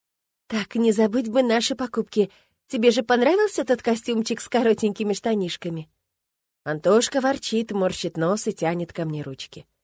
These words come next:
«Нет, нет, нет, не уговаривай». Я разговариваю с ним, будто он понимает. Хотя я читала о детях его возраста. Многие родители начинают прививать разные умения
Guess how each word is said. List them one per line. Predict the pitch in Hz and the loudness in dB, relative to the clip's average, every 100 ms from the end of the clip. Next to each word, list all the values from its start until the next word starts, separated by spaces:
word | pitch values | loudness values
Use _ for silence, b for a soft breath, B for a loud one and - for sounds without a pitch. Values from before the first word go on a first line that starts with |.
| _ _ _ _ _ | _ _ _ _ _
«Нет, | 247 240 262 | 4 4 4
нет, | 285 269 | 0 0
нет, | 180 165 - | -2 -4 0
не | 262 | 2
уговаривай». | 302 349 233 180 170 160 _ _ _ _ _ _ - | 4 4 4 0 -4 -8 _ _ _ _ _ _ 2
Я | 202 | 2
разговариваю | 196 208 208 214 190 185 | 4 4 6 4 4 2
с | |
ним, | 226 208 | 2 2
будто | 190 202 | 0 2
он | 196 190 | 2 2
понимает. | 202 202 165 139 - _ _ _ _ 247 | 0 0 -2 -8 -16 _ _ _ _ 0
Хотя | 247 226 | 4 4
я | |
читала | - - 285 208 | 2 -2 0 2
о | 175 | 0
детях | 226 226 196 240 | 0 -2 -2 0
его | 233 | 0
возраста. | 240 254 156 156 - 147 - _ _ _ | 0 0 -2 -4 -6 -10 -12 _ _ _
Многие | 226 220 196 196 | 4 4 4 2
родители | 196 254 - 196 | 2 -2 -4 -2
начинают | 180 175 220 214 208 - | 0 0 2 2 2 -2
прививать | 202 196 196 208 - | -2 0 2 0 0
разные | 202 196 190 196 | 2 2 2 2
умения | 196 233 240 175 | 2 2 2 2